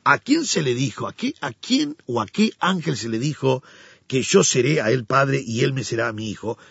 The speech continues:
Y el judío decía, "Bueno, no, a nadie, a nadie, ningún ángel se le dijo". Y Jesús dice, Bueno, pero sí se dijo de Cristo en segunda de Samuel.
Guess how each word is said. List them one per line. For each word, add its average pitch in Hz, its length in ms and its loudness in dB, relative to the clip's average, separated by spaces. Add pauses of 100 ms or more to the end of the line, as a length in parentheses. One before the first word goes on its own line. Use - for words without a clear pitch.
(140)
Y 110 80 -2
el 110 60 0
judío 139 340 2
decía, 107 260 -2
"Bueno, 127 340 -4
no, 123 280 -10
a 139 60 -12
nadie, 143 460 0
a 85 40 -14
nadie, 135 340 0
ningún 107 300 -2
ángel 214 260 0
se 110 140 -6
le 104 80 -4
dijo". 98 340 -6 (240)
Y - 60 -18
Jesús 123 260 -2
dice, 127 220 -4
Bueno, 165 360 2 (340)
pero 135 120 2
sí 143 140 -4
se 131 140 -2
dijo 120 220 -2
de 139 100 -2
Cristo 117 300 -6
en 160 60 -2
segunda 85 280 -10
de 98 80 -8
Samuel. 170 400 -2